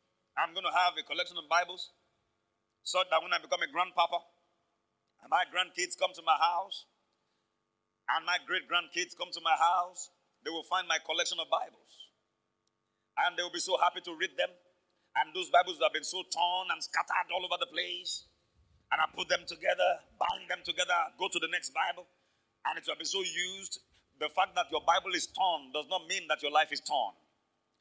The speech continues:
In fact, if your Bible is torn, it shows that your life is together. Can I have an amen to that? Some of you, your Bibles are too neat because you don't read them. I, I, I was privileged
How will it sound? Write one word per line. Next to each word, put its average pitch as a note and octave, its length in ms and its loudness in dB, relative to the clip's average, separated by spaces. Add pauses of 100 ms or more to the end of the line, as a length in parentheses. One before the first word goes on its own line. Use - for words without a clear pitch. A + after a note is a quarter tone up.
(320)
In C3+ 80 -14
fact, F#3 240 2
if D#3 80 -18
your D#3+ 160 2
Bible G3 240 4
is E3 240 -2
torn, F3+ 480 2 (160)
it D3 80 -2
shows F#3+ 240 -4
that D3+ 80 4
your D3 80 -4
life E3 160 2
is D3+ 80 -10
together. C3 400 -2
Can D3 80 4
I D#3 80 2
have D#3+ 160 4
an D3+ 80 0
amen D3 320 -2
to A#2+ 80 -12
that? F#2 240 0 (320)
Some F#3 160 0
of F3+ 80 -8
you, F#3+ 80 2
your D#3+ 80 8
Bibles F#3+ 320 8
are C#3+ 80 0
too F3+ 240 -6
neat E3 320 -6
because D3 160 -2
you C#3 80 -8
don't D#3 160 -4
read C3+ 240 -4
them. G2 160 -8 (1700)
I, C3+ 160 0
I, D3 220 -2 (180)
I D3 80 6
was D3 160 -2
privileged F#3+ 320 -4